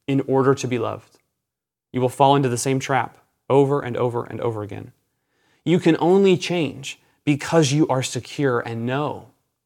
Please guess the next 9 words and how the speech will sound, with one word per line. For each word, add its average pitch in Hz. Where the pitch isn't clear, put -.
that -
you 131
are 135
deeply 101
loved. -
This 147
is 151
the 123
brilliant, 147